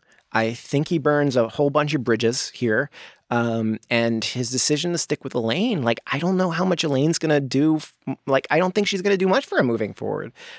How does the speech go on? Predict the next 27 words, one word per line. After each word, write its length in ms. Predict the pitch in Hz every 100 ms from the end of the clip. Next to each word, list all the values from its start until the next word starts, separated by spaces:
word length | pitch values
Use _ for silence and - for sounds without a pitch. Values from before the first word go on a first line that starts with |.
| -
Like, 240 | 135 -
they're, 420 | 139 135 147 143 -
they're 140 | 160
good 240 | 131 165
now, 380 | 151 107 101 180 -
and 440 | 120 120 113 113 -
maybe 480 | 120 127 151 127 127
if 120 | -
they 100 | 123
get 120 | 113
in 60 | 110
trouble 300 | - 110 107
next 340 | 104 120 -
week, 280 | 127 113 -
they're 100 | 120
good 160 | 110 101
next 320 | 110 185 -
week 220 | 117 165
because 200 | - 107
they've 160 | 117 101
got 200 | 113 165
that 160 | 180
four 160 | - 117
to 80 | 107
three 200 | 113 110
advantage. 540 | 113 110 107 147 165 - - - _
But 280 | 135 123 120